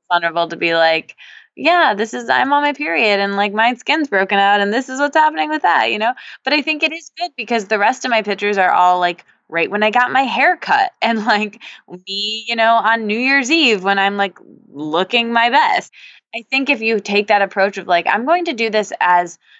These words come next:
a political statement," or, "I'm going to do this to really go against the patriarchy," or <laughs> against, you know, that's something I learned from you and Isabel as well, of, like,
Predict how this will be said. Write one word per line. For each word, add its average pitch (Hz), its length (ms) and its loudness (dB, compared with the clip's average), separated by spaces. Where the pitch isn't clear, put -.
a 196 120 2
political 208 560 0
statement," 170 600 0
or, 113 140 2
"I'm 190 200 2
going 254 240 0
to 233 100 -4
do 214 200 -2
this 214 180 -4
to 185 200 -4
really 208 420 2
go 190 220 2
against 190 400 -2
the 180 240 -2
patriarchy," 185 800 0
or 156 80 2
<laughs> 240 120 2
against, 208 460 -2
you 240 100 -2
know, 202 120 2
that's 349 160 0
something 330 220 -2
I 240 80 2
learned 196 260 0
from 190 140 -8
you 180 140 -4
and 175 80 -2
Isabel 175 360 0
as 175 120 -2
well, 156 280 2
of, 180 80 -6
like, 185 240 0